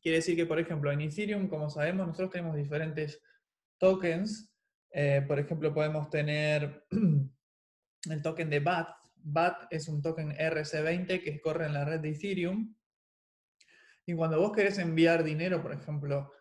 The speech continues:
de una dirección a otra, tenés que pagar un fee en Ethereum. Tenés que pagar una comisión para los mineros. Esa comisión se paga en eth, ¿sí? Y eth es Ethereum,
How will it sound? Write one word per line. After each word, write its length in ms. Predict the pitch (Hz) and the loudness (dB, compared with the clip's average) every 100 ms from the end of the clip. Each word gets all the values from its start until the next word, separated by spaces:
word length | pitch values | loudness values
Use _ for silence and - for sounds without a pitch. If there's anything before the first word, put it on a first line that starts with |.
| _ | _
de 100 | 147 | -2
una 120 | 165 | 0
dirección 380 | 156 156 151 170 | 0 -2 -2 -2
a 100 | 160 | 2
otra, 220 | 202 196 | 2 2
tenés 160 | 165 156 | -2 -2
que 120 | 160 | -4
pagar 280 | 147 147 151 | 0 2 2
un 160 | 147 139 | 0 -2
fee 440 | 170 147 - _ _ | -2 -2 -4 _ _
en 200 | 160 143 | -6 -4
Ethereum. 440 | 139 139 143 143 143 _ | -4 -4 -8 -10 -16 _
Tenés 180 | 143 143 | -8 -6
que 100 | 151 | -4
pagar 480 | 147 151 156 160 - _ _ _ - | 0 0 0 -2 -8 _ _ _ -4
una 220 | 156 147 | 0 2
comisión 840 | 147 143 143 - 170 139 139 - - _ _ _ - _ - | 2 0 -4 2 2 2 -2 -10 -18 _ _ _ -20 _ -2
para 180 | 147 143 | 2 2
los 160 | 139 | 2
mineros. 760 | 147 151 156 139 139 - - _ _ _ | 0 0 0 0 -2 -8 -20 _ _ _
Esa 220 | 165 175 160 | -2 0 0
comisión 560 | 160 151 - 202 208 | 0 -2 0 0 2
se 120 | 202 | 0
paga 300 | 160 160 160 | 2 2 0
en 220 | 151 147 - | -2 -4 -4
eth, 280 | 185 143 - - - _ _ | -4 -4 -8 -20 -20 _ _
¿sí? 380 | - 156 165 - _ | -8 -6 -6 -10 _
Y 380 | 160 160 196 220 | -2 2 4 4
eth 320 | 220 220 - _ | 4 0 -12 _
es 520 | 165 170 175 - - - | 4 4 4 -4 -14 -8
Ethereum, 720 | 143 190 185 185 208 214 | -2 0 2 2 0 -4